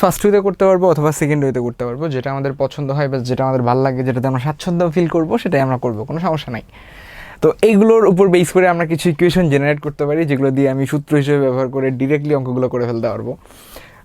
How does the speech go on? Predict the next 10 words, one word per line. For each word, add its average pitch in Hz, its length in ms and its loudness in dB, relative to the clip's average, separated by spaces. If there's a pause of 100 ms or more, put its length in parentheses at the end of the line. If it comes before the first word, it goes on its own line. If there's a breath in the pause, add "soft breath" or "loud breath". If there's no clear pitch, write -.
তো 131 60 4 (120)
এই 147 120 4
সূত্রগুলো 190 380 2
basic-, 165 360 -2 (100)
basically 160 440 0
প্রথমটার 175 440 0
বেসিসে 131 300 -6 (140)
জেনারেট 123 320 -6
করা 120 180 -4
হয়েছে। 107 240 -6